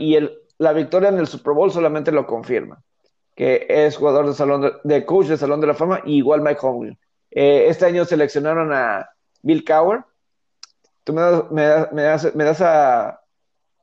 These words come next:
escoger, yo me voy con Holmgren. Yo me voy con Hol-, Holmgren,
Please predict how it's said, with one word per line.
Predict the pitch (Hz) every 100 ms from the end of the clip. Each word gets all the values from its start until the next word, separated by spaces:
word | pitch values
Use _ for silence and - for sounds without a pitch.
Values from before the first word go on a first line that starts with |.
| _
escoger, | - - 123 165 220 - _ _ _
yo | - 147
me | 160
voy | 151 156 156
con | 143 147 139 127 123
Holmgren. | 139 117 135 - _ _ _ _ _ _
Yo | 131 147
me | 147
voy | 143 139
con | 131 143 127
Hol-, | 139 135
Holmgren, | - 143 156 175